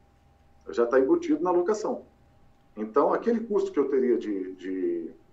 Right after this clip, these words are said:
de contratação, de homologação, de colocar uma empresa aqui dentro, várias outras empresas aqui dentro, que eu não sei quem são as pessoas subcontratadas pra vir dar a manutenção,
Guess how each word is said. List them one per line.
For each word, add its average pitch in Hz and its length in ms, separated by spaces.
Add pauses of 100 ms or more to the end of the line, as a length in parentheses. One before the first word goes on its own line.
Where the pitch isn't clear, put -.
(440)
de - 60
contratação, 139 800
de 117 80
homologação, 139 960 (300)
de - 80
colocar 151 460
uma 190 140
empresa 156 340
aqui 156 100
dentro, 131 320 (220)
várias 170 480
outras 151 320
empresas 127 480
aqui 127 160
dentro, 110 300
que - 100
eu 117 60
não 196 160
sei - 360 (400)
quem 160 140
são 180 260
as - 80
pessoas 131 420
subcontratadas 160 840
pra 117 100
vir 120 140
dar 107 500 (180)
a 98 60
manutenção, 107 580